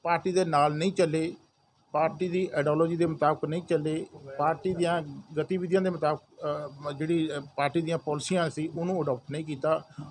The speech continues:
ਉਹਦੇ ਉਲਟ ਜਾ ਕੇ ਵਿਰੋਧੀ ਪਾਰਟੀਆਂ ਨੂੰ ਉਹਨਾਂ ਨੇ, ਜਿਹੜਾ ਹੈ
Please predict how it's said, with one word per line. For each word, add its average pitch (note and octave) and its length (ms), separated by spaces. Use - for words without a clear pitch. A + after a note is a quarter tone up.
ਉਹਦੇ G#3+ 280
ਉਲਟ A#3+ 220
ਜਾ F#3+ 200
ਕੇ C#3 300
ਵਿਰੋਧੀ G#3+ 360
ਪਾਰਟੀਆਂ F3 480
ਨੂੰ C3+ 300
ਉਹਨਾਂ G3+ 220
ਨੇ, D3+ 260
ਜਿਹੜਾ D#3+ 280
ਹੈ C#3 380